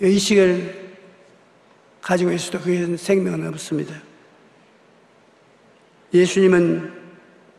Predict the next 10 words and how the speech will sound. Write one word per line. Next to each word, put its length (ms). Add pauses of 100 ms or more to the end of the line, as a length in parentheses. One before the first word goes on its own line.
(880)
죽은 380
지 160
사흘 360
만에 280 (460)
부활하심으로 880 (1040)
사망의 500
세력을 560
영원히 800 (200)
멸하고 380
말았습니다. 520